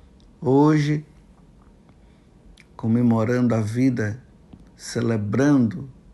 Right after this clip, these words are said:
São João Paulo segundo, que já está lá, roguemos a ele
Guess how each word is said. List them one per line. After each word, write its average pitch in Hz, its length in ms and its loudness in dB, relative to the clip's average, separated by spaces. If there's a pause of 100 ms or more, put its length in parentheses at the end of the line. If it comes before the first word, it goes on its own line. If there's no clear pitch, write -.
(340)
São 123 340 -4
João 117 300 0
Paulo 110 360 -4
segundo, 127 640 -4
que - 180 -10
já 113 140 -2
está 120 360 -6
lá, 110 280 -4 (1080)
roguemos 113 800 0
a 107 140 -2
ele 113 380 -2